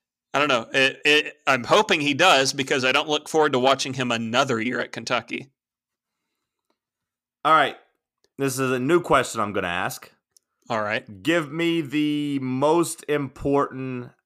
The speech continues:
Speaker 2: stat.
Speaker 1: Hmm.
Speaker 2: If Tennessee wins this stat, they win the game. Or if Tennessee wins this stat by this margin, they win the game. You do it however you want, but,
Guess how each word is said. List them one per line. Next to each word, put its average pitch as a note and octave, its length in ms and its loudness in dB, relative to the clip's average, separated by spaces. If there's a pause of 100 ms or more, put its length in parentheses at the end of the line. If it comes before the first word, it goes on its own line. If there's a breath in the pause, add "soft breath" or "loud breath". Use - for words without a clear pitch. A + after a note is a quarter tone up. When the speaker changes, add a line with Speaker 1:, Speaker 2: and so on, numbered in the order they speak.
Speaker 2:
stat. - 720 -4 (1000)
Speaker 1:
Hmm. B2+ 160 -8 (100)
Speaker 2:
If C#3 220 -2
Tennessee D#3+ 600 2
wins B2+ 500 0
this D3+ 280 0
stat, B2 640 -2 (1400)
they A#2+ 180 0
win A#2+ 240 0
the G#2+ 60 -2
game. F#2+ 320 -6 (180)
Or B2+ 180 2
if B2 100 -2
Tennessee C#3 460 -2
wins B2 260 -2
this B2 160 -4
stat B2+ 300 0
by A2+ 120 2
this B2 260 -4
margin, B2 500 0
they G2+ 140 -2
win G2+ 180 -2
the F#2 80 -8
game. F2 300 -6
You C3 120 -6
do D#3+ 180 -2
it C#3+ 60 0
however D3+ 260 0
you C3 120 -2
want, G#2+ 320 -2
but, G2 180 -6